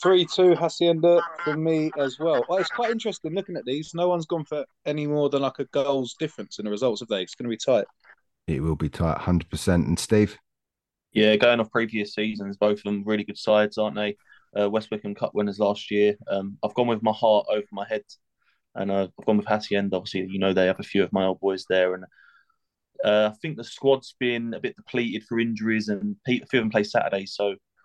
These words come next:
Speaker 2: Yeah.
Speaker 3: I think that's why they've been a bit hit and miss. But, um, yeah, back this week, hopefully, with a win. Two one up on Hacienda.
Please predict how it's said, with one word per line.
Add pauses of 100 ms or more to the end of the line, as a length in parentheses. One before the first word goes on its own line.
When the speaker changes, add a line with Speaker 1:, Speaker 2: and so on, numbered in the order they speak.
(140)
Speaker 2:
Yeah.
Speaker 3:
I
think
that's
why
they've
been
a
bit
hit
and
miss.
But,
um,
yeah,
back
this
week,
hopefully,
with
a
win.
Two
one
up
on (260)
Hacienda.